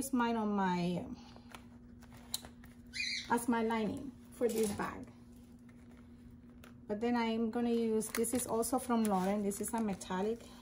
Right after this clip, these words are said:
vinyl that is super, super nice. It's soft and it's not as thick,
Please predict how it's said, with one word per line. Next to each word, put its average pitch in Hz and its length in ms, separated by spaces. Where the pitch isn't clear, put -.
vinyl 220 720
that 208 180
is 220 140
super, 240 800
super 240 420
nice. 208 500
It's 220 200
soft 269 680
and 220 160
it's 214 300
not 247 340
as 339 160
thick, - 540